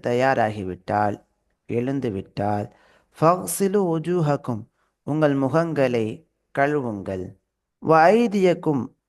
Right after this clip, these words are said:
இலல் மராஃபிகி, முழங்கை உள்பட உங்களுடைய கைகளையும் கழுவுங்கள். வம்சஹூ பிருஊசிக்கும், உங்களுடைய கால்களை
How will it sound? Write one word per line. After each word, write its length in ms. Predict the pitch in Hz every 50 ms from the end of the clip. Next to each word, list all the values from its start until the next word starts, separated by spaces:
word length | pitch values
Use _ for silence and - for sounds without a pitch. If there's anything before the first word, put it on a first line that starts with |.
| _ _ _ _ -
இலல் 320 | 151 156 156 147 139 127 123 117
மராஃபிகி, 800 | 113 110 117 127 131 135 131 - - 120 120 - - 120 113 104 117 - _ _ _ _ _ _ _ _
முழங்கை 600 | - 135 147 160 180 202 214 214 202 196 180 151
உள்பட 760 | 135 143 151 156 160 - 151 147 139 127 117 - - - _ _
உங்களுடைய 560 | 135 135 139 135 135 123 120 117 113 110 113
கைகளையும் 840 | - - 135 151 170 170 190 185 175 156 131 131 151 139 113 - - _ _ _ _ _ -
கழுவுங்கள். 840 | 131 131 135 139 131 113 110 101 95 92 101 104 101 98 98 104 - _ _ _ _ _ _ _ _ _ _ _ _ _ _ _ _ -
வம்சஹூ 680 | 143 175 196 214 214 202 - 214 202 - - - 208 214 226 190
பிருஊசிக்கும், 960 | 180 175 160 147 143 - 180 190 196 190 - - 160 151 165 - 160 127 107 90 - _ _ _ _ _ _ _ _
உங்களுடைய 680 | - 160 170 180 170 156 143 143 135 127 123 120 -
கால்களை 840 | - - 135 143 165 185 185 160 - 147 135 127 120 117 107 - -